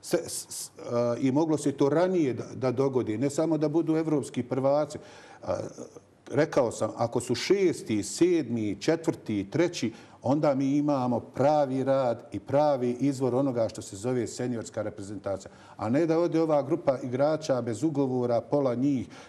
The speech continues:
nekih tamo rekreativaca koji završavaju, ne znam, evo, u Sparsima, u nekakvim kosovskim ligama ili su našli angažmane. Postoje igrači koji u viziji, u viziji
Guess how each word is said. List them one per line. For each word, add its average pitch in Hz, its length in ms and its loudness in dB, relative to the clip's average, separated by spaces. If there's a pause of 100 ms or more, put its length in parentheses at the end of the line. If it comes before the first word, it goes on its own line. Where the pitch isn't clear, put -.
(140)
nekih 123 400 -2
tamo 123 360 2
rekreativaca 120 1000 2
koji 120 200 -2
završavaju, 117 720 0
ne 120 160 0
znam, 101 280 -4
evo, 110 160 -2
u 90 80 -6
Sparsima, 110 840 -2
u 104 180 -4
nekakvim 107 680 -4 (400)
kosovskim 113 680 0
ligama 117 560 0
ili 113 200 0
su 110 160 -4
našli 110 480 0 (240)
angažmane. 113 800 0 (1900)
Postoje 170 500 4
igrači 143 600 2
koji 131 260 2 (420)
u 110 120 4
viziji, 104 640 0 (560)
u 104 80 0
viziji 98 540 0